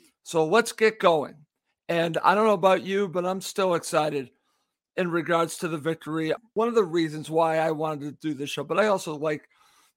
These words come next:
this type of, uh, format that I've come up with, the five takeaways. So let's start with number five, and I think this is huge,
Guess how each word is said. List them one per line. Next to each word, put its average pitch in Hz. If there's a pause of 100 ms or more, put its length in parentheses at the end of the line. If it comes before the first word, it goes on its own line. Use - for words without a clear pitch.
(180)
this 175
type 165
of, 151
uh, 156 (100)
format 165
that 156
I've 151
come 170
up 170
with, 147
the 147
five 151
takeaways. 165
So -
let's 208
start 214
with 196
number 180
five, 165
and 156
I 170
think 185
this 180
is 156
huge, 196